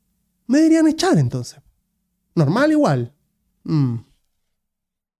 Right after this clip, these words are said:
Porque yo di-, hoy día me despertaba y decía, "Qué increíble". Cacha, to-, de ver-, mira, ¿eh?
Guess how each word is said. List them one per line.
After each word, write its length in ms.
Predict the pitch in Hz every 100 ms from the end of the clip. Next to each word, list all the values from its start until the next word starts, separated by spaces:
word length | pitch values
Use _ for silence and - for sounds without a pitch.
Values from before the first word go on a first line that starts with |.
| _ _ _ _ _ _ _ _ _ _ _ _ _ - - -
Porque 260 | 233 208 233
yo 100 | 233
di-, 160 | 247 233
hoy 100 | 202
día 220 | 262 262
me 140 | 190 202
despertaba 500 | 196 - - 240 254
y 40 |
decía, 600 | 196 - 226 220 208 _ _
"Qué 120 | -
increíble". 840 | 202 202 196 175 156 139 120 113 - _ _ _
Cacha, 300 | - 196 190 - 175 170
to-, 100 | 220
de 140 | 190
ver-, 140 | 214 202
mira, 260 | 233 156
¿eh? 180 | 294 -